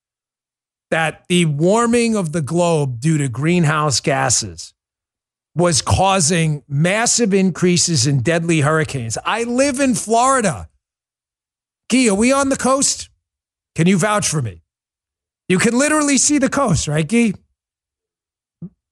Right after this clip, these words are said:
Actually, like, out the window. You can see it. I don't wanna die. Joe, what's the golden rule of the Dan Bongino show?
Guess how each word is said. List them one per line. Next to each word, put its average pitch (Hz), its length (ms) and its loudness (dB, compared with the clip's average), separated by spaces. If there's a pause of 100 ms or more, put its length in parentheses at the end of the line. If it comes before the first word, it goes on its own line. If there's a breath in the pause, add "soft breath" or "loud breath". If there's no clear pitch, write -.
(520)
Actually, 185 600 -2
like, 170 380 0
out 208 200 0
the 285 60 2
window. 233 560 0 (400)
You 226 100 4
can 294 140 0
see 370 320 2
it. 277 160 0 (680)
I 302 120 0
don't 403 120 -2
wanna 415 200 0
die. 381 540 0 (380)
Joe, 285 180 0
what's 269 260 0
the 302 80 -6
golden 240 340 0
rule 226 160 0
of 208 60 -2
the 185 80 -2
Dan 170 200 0
Bongino 143 440 -2
show? 85 240 -16